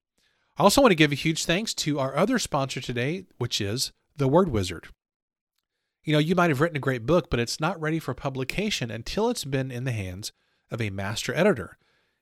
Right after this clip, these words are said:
And that's why my friend Karen Hunsinger, also known as The Word Wizard,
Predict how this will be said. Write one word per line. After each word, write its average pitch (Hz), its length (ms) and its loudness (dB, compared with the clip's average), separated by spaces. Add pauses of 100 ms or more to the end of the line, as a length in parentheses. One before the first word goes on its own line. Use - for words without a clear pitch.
And 123 100 -4
that's 175 200 0
why 226 120 4
my 180 160 2
friend 139 340 -6
Karen 160 340 2
Hunsinger, 123 560 -2 (260)
also 127 340 -2
known 117 300 -4
as 104 300 -4
The 117 120 0
Word 208 220 4
Wizard, 101 340 -2